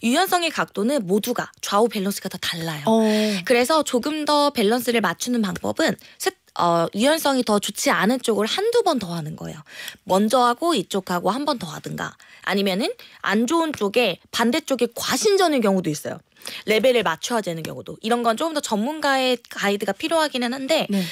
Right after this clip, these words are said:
Speaker 1: 일단 저조차도 좌우 스트레칭이나 그런 유연성이 달라요.
Speaker 2: 오.
Speaker 1: 축구도 불균형 운동이거든요. 한쪽 다리만 쓰고.
Speaker 2: 그쵸.
Speaker 1: 그래서 저도 매번 스트레칭이나 움직임이나 이런 걸 할 때 인지를 하고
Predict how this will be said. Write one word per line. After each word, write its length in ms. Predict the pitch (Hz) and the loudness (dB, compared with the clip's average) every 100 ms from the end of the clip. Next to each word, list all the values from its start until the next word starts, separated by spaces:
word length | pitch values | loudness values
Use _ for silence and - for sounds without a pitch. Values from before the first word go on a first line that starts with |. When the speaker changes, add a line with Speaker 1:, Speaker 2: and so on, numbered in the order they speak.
| - | -4
Speaker 1:
일단 440 | - 233 285 277 262 - - | -2 0 2 2 0 -6 -4
저조차도 600 | 233 262 320 208 170 156 _ _ | 0 0 0 -6 -10 -14 _ _
좌우 460 | - 208 226 240 233 | -4 0 2 2 0
스트레칭이나 720 | - 381 370 - 294 262 240 | -2 -2 -2 -2 -2 0 0
그런 280 | 226 190 185 | 0 0 2
유연성이 280 | 214 208 185 | 2 0 -6
달라요. 380 | - 165 147 - | -6 -8 -8 0
Speaker 2:
오. 600 | 226 233 240 247 269 285 | 4 6 6 6 4 4
Speaker 1:
축구도 640 | 320 320 392 320 302 254 - - _ | 6 6 4 4 2 2 -2 -14 _
불균형 460 | - 269 262 349 233 | -2 0 2 0 0
운동이거든요. 600 | 170 160 151 147 - 151 170 _ _ - | -4 -6 -8 -10 -16 -18 -20 _ _ -6
한쪽 320 | 381 403 370 | -2 0 0
다리만 260 | 190 165 165 | -2 -2 -6
쓰고. 260 | - - _ | -10 -14 _
Speaker 2:
그쵸. 420 | - 233 - 190 156 - - | -4 -2 0 0 0 -8 0
Speaker 1:
그래서 280 | 262 277 | 2 4
저도 300 | 294 233 277 | 2 2 2
매번 300 | 202 190 220 | 2 2 0
스트레칭이나 680 | 226 - 339 339 294 285 269 | -2 -2 -4 -2 -4 0 0
움직임이나 720 | 196 196 233 220 202 202 190 | 0 -2 -2 0 0 2 2
이런 180 | 170 175 | 0 0
걸 120 | 185 | 0
할 80 | 262 | 0
때 160 | - - | 2 0
인지를 500 | 214 240 247 339 285 196 | 2 2 2 0 0 -2
하고 300 | 170 175 | 0 0